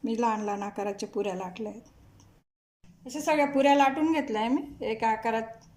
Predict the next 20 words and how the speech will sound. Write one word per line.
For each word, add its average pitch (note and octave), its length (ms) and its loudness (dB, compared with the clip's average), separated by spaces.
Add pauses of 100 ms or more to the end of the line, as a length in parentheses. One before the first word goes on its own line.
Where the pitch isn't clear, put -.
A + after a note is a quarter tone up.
(360)
कापून A3+ 340 -2
घेतल्या A3 300 -2
आहेत G3+ 120 -6
आपण. A3+ 260 -6 (1000)
त्याला C4+ 160 0
थोडा D4 260 2
आकर्षक C#4+ 500 0 (320)
लूक B3 300 0
येण्यासाठी B3 580 0 (540)
किंवा A#3 140 2
मुलांना A#3+ 420 2
आकर्षित A3+ 400 -2 (100)
करण्यासाठी A3+ 540 -2
थोडंसं A#3+ 420 -2
त्याला A#3+ 280 -2
आपण A#3 300 -2
वरून A#3+ 360 -2 (140)
क्रंची B3 340 2
करणार C4 380 4
आहोत. B3 200 0